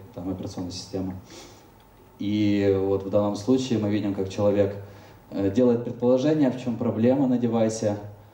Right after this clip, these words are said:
а человек за лаптопом имеет возможность в его мешанной реальности дорисовать еще объект, и он показывает, где действительно проблема. Он показывает на проводочек. И, э, насчет вот этих таскбаров,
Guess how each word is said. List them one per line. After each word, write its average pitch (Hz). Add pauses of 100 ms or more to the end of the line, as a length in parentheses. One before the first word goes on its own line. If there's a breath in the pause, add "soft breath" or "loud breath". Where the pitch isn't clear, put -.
(100)
а 98
человек 107
за 101
лаптопом 104 (220)
имеет 101
возможность 101
в 101
его 107
мешанной 101
реальности 101
дорисовать 98
еще -
объект, 98
и 92
он 98 (140)
показывает, 95
где 95
действительно 98
проблема. 82 (180)
Он 85
показывает 90
на 117
проводочек. - (680 loud breath)
И, 101 (400)
э, 87
насчет 95
вот 92
этих 95
таскбаров, 117